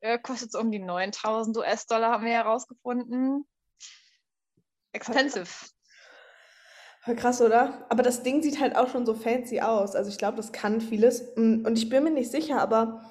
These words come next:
Speaker 2: wenn ich die Commercials richtig verstanden hab, ist das für den Hausgebrauch, aber auch, dass das so an den Flughäfen und keine Ahnung wo in so Area steht.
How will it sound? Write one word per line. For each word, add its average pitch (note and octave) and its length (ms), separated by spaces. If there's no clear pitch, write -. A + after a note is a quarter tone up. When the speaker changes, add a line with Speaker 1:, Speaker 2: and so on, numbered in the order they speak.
Speaker 2:
wenn A3 100
ich A#3 120
die A3+ 120
Commercials A#3+ 580
richtig B3+ 240
verstanden A#3+ 380
hab, B3+ 120
ist A3+ 140
das A#3 140
für A#3 100
den G3 300
Hausgebrauch, C4+ 1000
aber A#3 280
auch, B3 180
dass A3+ 200
das A3+ 200
so A3+ 320
an G#3 160
den G3+ 100
Flughäfen A3+ 840
und G#3 200
keine G#3+ 280
Ahnung A3+ 400
wo G#3 120
in G#3 140
so G3 440
Area G3+ 380
steht. F3 460